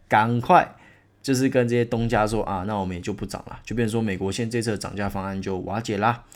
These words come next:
那瓦解之后会怎么样嘞？就是赚比较少啦。那你说会很惨吗？其实也不见得啦。其实昨天的航运真的是蛮凄惨的啊，绿油一-，绿油油一片，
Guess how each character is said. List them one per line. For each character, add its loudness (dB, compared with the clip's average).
那 2
瓦 2
解 2
之 -2
后 4
会 -2
怎 -2
么 0
样 0
嘞？ -2
就 -6
是 -8
赚 -2
比 -6
较 -4
少 -6
啦。 -10
那 -2
你 0
说 0
会 2
很 0
惨 -4
吗？ -6
其 -12
实 -6
也 -4
不 -10
见 0
得 0
啦。 -2
其 -2
实 2
昨 2
天 0
的 2
航 -2
运 2
真 -2
的 0
是 -2
蛮 -2
凄 -4
惨 -4
的 -10
啊， -10
绿 4
油 4
一-， 0
绿 4
油 2
油 2
一 0
片， -4